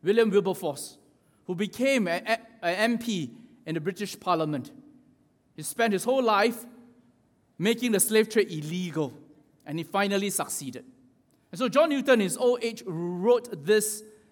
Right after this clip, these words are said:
hymn, "I was once blind, but now I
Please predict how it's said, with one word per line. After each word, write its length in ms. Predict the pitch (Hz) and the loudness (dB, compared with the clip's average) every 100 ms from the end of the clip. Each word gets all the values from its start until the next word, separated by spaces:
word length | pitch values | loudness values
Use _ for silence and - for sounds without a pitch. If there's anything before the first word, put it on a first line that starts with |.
| _ _ | _ _
hymn, 560 | - 233 214 147 120 - - - _ _ _ _ - | -4 4 4 4 -6 -14 -20 -20 _ _ _ _ -8
"I 80 | |
was 160 | 185 185 | -6 -2
once 240 | 247 247 | -2 0
blind, 640 | 160 170 202 214 226 233 185 - | -2 0 0 0 0 -2 -2 -6
but 140 | 160 160 | -6 -4
now 580 | 156 190 202 196 196 - - - | 0 2 4 2 0 -6 -12 -2
I 400 | 143 143 143 | 0 0 -2